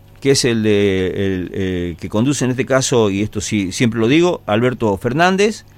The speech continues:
Entonces, ¿cómo le brindo y cómo le doy mi apoyo yo a Alberto Fernández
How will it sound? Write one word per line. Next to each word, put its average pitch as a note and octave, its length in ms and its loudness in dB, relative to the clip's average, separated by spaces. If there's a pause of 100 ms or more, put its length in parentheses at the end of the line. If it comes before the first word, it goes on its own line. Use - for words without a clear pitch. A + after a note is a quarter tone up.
(600)
Entonces, C#3 580 2 (260)
¿cómo C#4+ 280 6
le F3+ 120 8
brindo G#3 520 4
y C#3 120 0
cómo G3 500 4
le C3 220 8
doy E3+ 160 8
mi D#3 100 4
apoyo D3 380 6
yo C3 220 4
a - 20 6
Alberto B2+ 320 2
Fernández A#2 720 -2